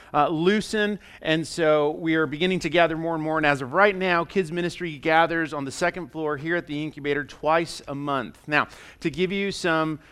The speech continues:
some, some urgency in terms of, of, of what we're, what I'm asking, I'm asking you to consider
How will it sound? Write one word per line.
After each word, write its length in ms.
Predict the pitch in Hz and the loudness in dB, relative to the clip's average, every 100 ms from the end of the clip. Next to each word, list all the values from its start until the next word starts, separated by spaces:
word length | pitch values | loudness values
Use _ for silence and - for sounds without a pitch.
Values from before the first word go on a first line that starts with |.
| _ | _
some, 400 | - 156 139 131 | -4 -2 -2 -4
some 300 | 165 143 135 - | -4 -4 -6 0
urgency 800 | 170 196 170 190 170 - 135 131 | 4 4 4 -2 -4 -6 -4 -4
in 140 | 156 147 | -6 -8
terms 380 | - 147 143 | -2 -2 -2
of, 120 | 139 - - | -4 -8 -2
of, 280 | 135 127 - | -2 0 -4
of 200 | 123 127 | -8 -4
what 160 | 156 | -4
we're, 300 | 143 143 123 107 | -2 -2 -2 -6
what 140 | 131 147 | -2 -2
I'm 80 | 143 | 2
asking, 540 | 135 139 - 76 104 _ _ _ _ _ _ _ _ _ _ - | 0 -2 -8 -12 -14 _ _ _ _ _ _ _ _ _ _ 0
I'm 140 | 156 | 4
asking 360 | 214 240 - 202 | 4 4 0 -4
you 220 | 180 185 | -2 -2
to 80 | 170 | -4
consider 1040 | - 147 - - - 226 196 110 127 - | -4 -6 -6 -8 0 2 4 2 -2 -8